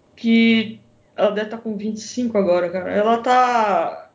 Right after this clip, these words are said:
o que que ela quer fazer da vida, cara? Ela quer casar e cuidar da casa. Ela cozinha, faz um monte de coisa. Ela falou, cara, namora há dez anos, tipo, na-, é, eu tenho namorado desde os quinze. Ela falou, "Não, eu quero", ele tá terminando a faculdade,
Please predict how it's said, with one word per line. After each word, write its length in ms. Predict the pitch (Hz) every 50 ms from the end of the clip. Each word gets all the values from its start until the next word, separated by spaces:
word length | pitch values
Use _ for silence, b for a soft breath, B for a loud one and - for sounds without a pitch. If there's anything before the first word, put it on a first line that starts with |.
| _ _ _ _ _ _ _ _ _ _ _ - - -
o 40 | -
que 160 | - - 254
que 60 | -
ela 120 | 302 269 233
quer 120 | - 233
fazer 220 | - - 208 196 196
da 160 | 190 185 175
vida, 280 | 170 170 175 170 160 156
cara? 240 | - 160 151 143 160
Ela 100 | 190 214
quer 120 | - 240 -
casar 560 | - 247 233 202 - 175 180 180 202 208 -
e 40 | 226
cuidar 260 | - 247 220 202 196
da 160 | 196 214 226 226
casa. 600 | - 262 247 254 262 247 220 170 143 135 - - -
Ela 260 | 151 156 185 - - - _ _ _ - -
cozinha, 480 | 214 196 - 175 190 226 254 233 196 190
faz 100 | 180 185
um 40 | 220
monte 80 | 254
de 60 | 277 -
coisa. 400 | 262 240 226 226 202 196 - b b b b b b b _ _ _ - -
Ela 280 | - 403 466 440 440 440
falou, 340 | 440 427 440 415 - 233
cara, 160 | 233 - 233 233
namora 300 | 254 262 269 269 285 294
há 60 | 240
dez 380 | 214 240 269 320 339 302 254
anos, 360 | 240 226 233 240 262 - - -
tipo, 160 | 202 220 208
na-, 200 | 208 208 190 -
é, 60 | 202
eu 480 | 196 196 - - - _ - - 196 -
tenho 140 | 269 262
namorado 240 | 277 262 262 254 240
desde 180 | 226 277 285 -
os 80 | -
quinze. 460 | - - - 240 233 254 269 302 320 -
Ela 100 | - -
falou, 160 | - 311 311
"Não, 100 | 330 320 226
eu 80 | 196
quero", 260 | - 226 220 233 - -
ele 140 | - 208 196
tá 180 | - 233 220
terminando 420 | 226 - - 240 226 226 226 240 233
a 20 |
faculdade, 500 | - 247 - 233 208 214 220 240 262 277